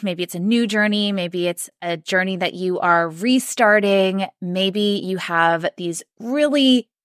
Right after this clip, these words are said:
outlandish goals for yourself this year, or you simply are just trying to find more balance with your nutrition habits and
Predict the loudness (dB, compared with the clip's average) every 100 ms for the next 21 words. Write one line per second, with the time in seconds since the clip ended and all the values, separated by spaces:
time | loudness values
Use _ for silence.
0 | 0 0 2 0 0 -2 2 2 2 0
1 | -2 -2 0 -2 0 -6 -4 -2 2 2
2 | 2 0 0 2 2 2 -2 -2 -2 0
3 | 2 2 0 -4 -4 -4 -2 -4 -2 -2
4 | -2 -4 -6 -4 2 4 4 0 -2 -10
5 | -10 -10 -10 -6 -4 -2 -2 0 2 4
6 | 2 0 -6 -6